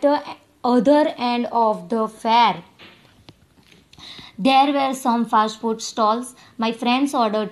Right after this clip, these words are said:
pizza and I ordered a glass of lassi. We sat down for a while and savored the food. There were a couple of sweet shops, but we did not buy any sweets. શું કીધું?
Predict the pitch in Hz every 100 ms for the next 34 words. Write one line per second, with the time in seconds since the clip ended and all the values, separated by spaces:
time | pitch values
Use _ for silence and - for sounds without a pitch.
0 | - 220 175 247 285 - 214 202 202 208
1 | 190 185 190 185 170 190 185 185 254 349
2 | - _ _ - 294 285 202 - 196 175
3 | - - - 220 220 247 233 220 254 254
4 | 269 262 220 214 202 214 247 - 214 202
5 | - 226 214 240 262 - _ - 190 214
6 | 349 427 - _ _ - 202 175 151 -
7 | - _ _ _ _ _ _ _ - 185
8 | 262 277 302 320 294 254 247 240 233 220
9 | 262 262 247 - - 247 247 - 285 285
10 | - - _ - 190 185 185 175 185 156
11 | 180 185 202 208 180 156 165 170 185 185
12 | 160 160 175 262 453 - _ _ - -
13 | - 196 180 147 - - - 254 262 247
14 | 214 285